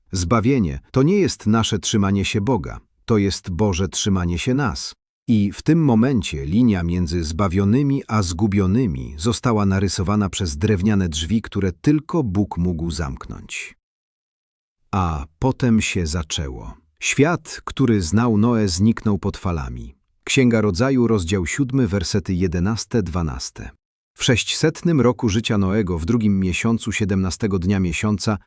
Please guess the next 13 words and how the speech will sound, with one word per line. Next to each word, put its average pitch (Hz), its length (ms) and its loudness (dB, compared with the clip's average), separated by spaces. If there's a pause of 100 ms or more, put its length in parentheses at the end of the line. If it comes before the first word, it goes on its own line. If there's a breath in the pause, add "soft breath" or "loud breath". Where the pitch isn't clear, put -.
tego 117 200 4
samego 143 380 2
dnia 107 260 0
wytrysnęły 107 640 -2
wszystkie - 640 -4
źródła 92 540 -2
wielkiej 87 480 -4
otchłani. 90 640 -4 (260)
I 113 200 4
otworzyły 110 600 0
się - 180 -4
upusty 104 500 -2
nieba. 64 400 -4